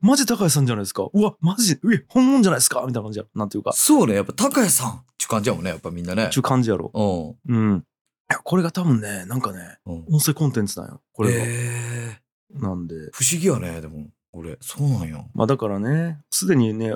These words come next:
Speaker 1: 聞いてくれてる刑事さんは我々の友達ですけども。
Speaker 2: うんうん。
Speaker 1: またそんな刑事さんがね、番組始めて、友達を増やしてもらえればと思いますということで、
Speaker 2: うん。
Speaker 1: もしよかったら聞いてみてくださいと。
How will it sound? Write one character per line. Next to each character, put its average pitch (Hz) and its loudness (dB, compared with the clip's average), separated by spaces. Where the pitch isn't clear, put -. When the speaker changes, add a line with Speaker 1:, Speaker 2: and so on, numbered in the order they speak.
Speaker 1:
聞 165 -4
い 170 -4
て 170 -4
く 170 -6
れ 170 0
て 160 -4
る 151 -2
刑 165 -2
事 123 -6
さ 113 0
ん 98 -2
は 95 -4
我 113 -2
々 120 -2
の 110 -8
友 156 -2
達 160 -8
で 110 0
す - -4
け - -12
ど - -14
も。 - -20
Speaker 2:
う 95 -2
ん 78 -4
う 87 -10
ん。 78 -6
Speaker 1:
ま 104 -4
た - -8
そ 127 -2
ん 123 0
な 120 -2
刑 127 0
事 101 -6
さ 107 -4
ん 95 -4
が 101 -6
ね、 123 -2
番 104 -2
組 107 0
始 104 -4
め 98 0
て、 85 -6
友 117 2
達 110 -4
を 104 -6
増 123 -6
や 113 -2
し - -10
て 104 -8
も 98 -6
ら 101 -4
え 101 -6
れ 95 -8
ば 87 -14
と 90 -14
思 113 -6
い 127 -4
ま 120 -6
す - -8
と - -20
い 110 -6
う 104 -6
こ 107 -8
と 92 -10
で、 101 -2
Speaker 2:
う - -6
ん。 - -2
Speaker 1:
も 107 0
し - 0
よ 107 -2
か 104 -2
っ - 0
た - -4
ら 160 0
聞 - -12
い 104 -8
て 104 -6
み 104 -6
て - -12
く - -12
だ - -10
さ - -2
い - 0
と。 - -16